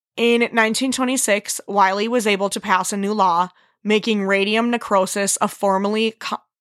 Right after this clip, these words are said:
formally compensable disease. That was a mouthful. <laughs> She thought it went too smoothly and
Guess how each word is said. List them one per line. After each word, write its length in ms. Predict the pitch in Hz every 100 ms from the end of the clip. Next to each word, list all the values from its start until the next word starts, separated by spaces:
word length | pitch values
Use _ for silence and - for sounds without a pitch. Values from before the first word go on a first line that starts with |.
| _
formally 560 | - - 226 254 247 240
compensable 760 | - 214 202 214 214 196 202
disease. 720 | 190 170 185 180 170 185 - - _ _ _ _ _ _
That 200 | 196 214
was 140 | 202 185
a 60 |
mouthful. 680 | 180 175 175 - 180 180 - 330
<laughs> 20 | 294 - - - 262 208 - - _ - 254 247 - - -
She 440 | - - 254 262 254
thought 360 | - 226 214
it 120 | 240
went 280 | 233 226 226
too 200 | - 233
smoothly 680 | 226 214 202 185 208 240 254
and 640 | - 208 202 196 196 202